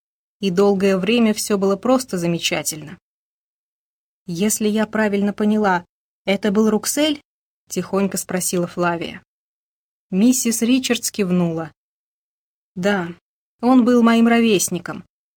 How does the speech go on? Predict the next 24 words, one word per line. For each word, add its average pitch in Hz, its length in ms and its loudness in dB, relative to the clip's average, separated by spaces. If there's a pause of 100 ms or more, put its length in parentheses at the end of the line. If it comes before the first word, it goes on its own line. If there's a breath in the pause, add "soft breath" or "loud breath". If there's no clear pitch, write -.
(280)
Он 220 180 4
снимал 233 420 4
комнату 226 480 2
у 170 40 -2
моих 175 280 -2
родителей, 170 640 -4 (320)
поэтому 233 460 2
мы 226 140 6
часто 196 420 -2
виделись. 165 520 -8 (680)
Если 202 400 -2
бы 190 120 0
я 202 160 0
не 196 140 0
вышла 196 360 -2
за 190 180 -2
Жюля, 202 440 0 (560)
мы, 220 140 4
скорее 233 400 2
всего, 226 320 0
поженились 220 560 2
бы 214 100 0
с 214 40 0
Жаном. 180 560 -2